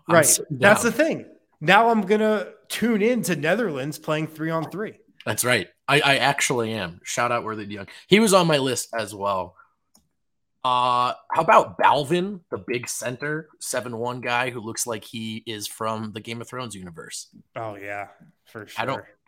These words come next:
Speaker 1: he struggled a bit defensively with some, with anyone who made him stretch the, who, anyone who stretched the floor at all. But he was also a beast, and very few guys kind of built like him at this tournament. He was crushing. He was really fun to watch as well. So shout out Balvin.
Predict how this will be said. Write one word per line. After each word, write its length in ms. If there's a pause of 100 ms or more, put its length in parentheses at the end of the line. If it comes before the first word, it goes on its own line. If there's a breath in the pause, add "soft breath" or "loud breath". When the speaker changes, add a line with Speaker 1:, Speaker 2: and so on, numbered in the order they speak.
(160 loud breath)
Speaker 1:
he 80
struggled 420
a 60
bit 180
defensively 640
with 200
some, 240
with 160
anyone 320
who 80
made 200
him 280 (340)
stretch 380
the, 80 (160)
who, 100
anyone 400
who 80
stretched 240
the 80
floor 300
at 160
all. 320 (260)
But 120
he 100
was 220
also 480
a 280
beast, 480
and 240
very 220
few 240
guys 280
kind 160
of 80
built 200
like 100
him 160
at 80
this 160
tournament. 480 (360 soft breath)
He 100
was 120
crushing. 600
He 80
was 120
really 200
fun 220
to 100
watch 220
as 100
well. 240 (100)
So 140
shout 200
out 200
Balvin. 340